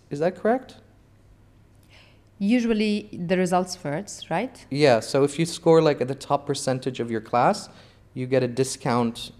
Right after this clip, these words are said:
Speaker 1: maybe not in every university, but
Speaker 2: No,
Speaker 1: that's
Speaker 2: not in every university,
Speaker 1: Okay.
Speaker 2: I guess. It depends on universities.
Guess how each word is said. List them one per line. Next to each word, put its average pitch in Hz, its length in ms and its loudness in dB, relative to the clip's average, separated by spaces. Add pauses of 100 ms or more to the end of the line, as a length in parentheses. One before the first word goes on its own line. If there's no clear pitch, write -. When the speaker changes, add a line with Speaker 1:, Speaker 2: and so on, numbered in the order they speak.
(140)
Speaker 1:
maybe 143 280 2
not 139 180 4
in 117 100 0
every 117 200 0
university, 110 440 -4
but 104 100 -2
Speaker 2:
No, 120 80 0
Speaker 1:
that's 233 140 0
Speaker 2:
not 254 180 -6
in 208 140 -6
every 175 260 -6
university, 160 480 -8
Speaker 1:
Okay. 139 200 0
Speaker 2:
I 113 40 -2
guess. - 340 -10
It 185 100 -12
depends 165 520 -10
on 165 320 -12
universities. 170 880 -16